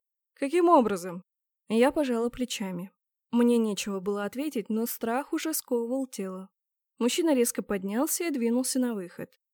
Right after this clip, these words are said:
"Давай, скажи что-нибудь, пока я буду в коридоре". Он вышел, а я вздохнула. "Не понимаю, на каком основании вы меня допрашиваете и устраиваете эти глупые проверки.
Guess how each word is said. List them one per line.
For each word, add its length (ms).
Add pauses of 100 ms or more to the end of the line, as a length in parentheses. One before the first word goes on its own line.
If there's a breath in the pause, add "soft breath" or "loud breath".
(440)
"Давай, 420
скажи 320
что-нибудь, 560
пока 260
я 80
буду 180
в 60
коридоре". 560 (560)
Он 280
вышел, 320
а 60
я 120
вздохнула. 640 (720)
"Не 180
понимаю, 440
на 100
каком 300
основании 540
вы 140
меня 180
допрашиваете 760
и 20
устраиваете 720
эти 260
глупые 460
проверки. 680